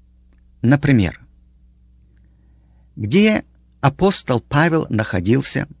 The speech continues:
когда писал это послание? Почему он выражал им благодарность? Что он имеет в виду,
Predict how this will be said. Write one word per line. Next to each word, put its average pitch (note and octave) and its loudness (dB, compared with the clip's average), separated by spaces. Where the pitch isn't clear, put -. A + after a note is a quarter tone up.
когда G2+ 2
писал B2+ 2
это C3 0
послание? B2+ -2
Почему G#3+ 4
он F#3 2
выражал C3+ 2
им D3 2
благодарность? G#2 -2
Что - 2
он F#3+ 2
имеет E3 2
в - -8
виду, A#2+ 0